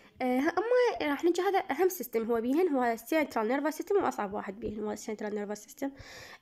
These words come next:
آه، أول شي عندنا هو بيه الهيدك. إذا مريض عنده هيدك، إيش راح تفصل عنده؟ الهيدك in addition to general questions of pain، راح تسأله، آه، general questions. هو هيدك يعني شنو؟ أكيد عنده بين ترى، يعني هو بين. فأنت راح تسأله general questions of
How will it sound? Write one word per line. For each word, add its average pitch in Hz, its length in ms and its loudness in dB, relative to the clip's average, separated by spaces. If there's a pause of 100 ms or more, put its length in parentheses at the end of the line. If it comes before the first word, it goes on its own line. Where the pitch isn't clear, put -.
(100)
آه، 240 140 0
أول 392 340 2
شي 302 260 -2
عندنا 262 300 2
هو 269 200 4
بيه 302 160 4
الهيدك. 226 480 0 (200)
إذا 226 200 -2
مريض 277 300 0
عنده 233 220 -2
هيدك، 196 340 -4
إيش - 160 -4
راح 349 140 0
تفصل 277 440 -4
عنده؟ 190 360 -6 (680)
الهيدك 370 380 4
in 269 40 2
addition 359 480 4
to 294 80 4
general 349 340 4
questions 330 300 0
of 220 140 -2 (100)
pain، 202 140 0
راح 226 120 -6
تسأله، 262 540 -2 (400)
آه، 226 300 -2
general 339 320 4
questions. 233 420 -2
هو 247 40 4
هيدك 277 340 2
يعني 226 140 0
شنو؟ 370 200 4
أكيد - 280 0
عنده 285 240 2
بين 294 280 2
ترى، 208 160 -2
يعني 202 440 -6
هو 247 140 4
بين. 214 280 0 (280)
فأنت 320 160 -2
راح 311 120 0
تسأله 269 500 0
general 294 580 0
questions 359 500 2
of 220 60 -2